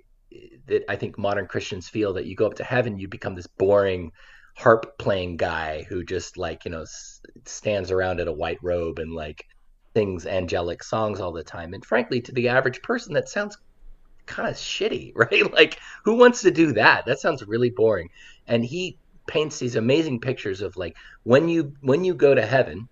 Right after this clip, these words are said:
in C S Lewis's i-, interpretation of it, you become more yourself than you've ever been. Like, you become y-, y-, this real personality that you've always been all the time.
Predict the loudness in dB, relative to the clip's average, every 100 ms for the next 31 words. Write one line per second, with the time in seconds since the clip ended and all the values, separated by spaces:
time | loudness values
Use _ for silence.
0 | _ -6 -6 -6 -4 -2 -2 -2 0 0
1 | -4 -12 -12 -20 _ _ _ -20 -20 _
2 | _ -16 -10 -6 -4 -2 0 0 -2 -6
3 | -8 -10 -20 -10 -6 -4 -2 0 0 -2
4 | -8 _ -6 2 8 10 10 8 6 2
5 | 2 0 -2 -4 -2 -2 -2 2 4 4
6 | 2 0 -4 -10 -6 -4 0 0 0 -4
7 | 2 4 2 -2 -14 -20 -20 _ -14 -12
8 | -8 -10 0 0 0 -2 -2 6 8 8
9 | 6 0 0 -2 0 -2 -4 -4 -6 -4
10 | -2 -2 -4 -8 -10 -10 -10 -12 -10 -10
11 | -10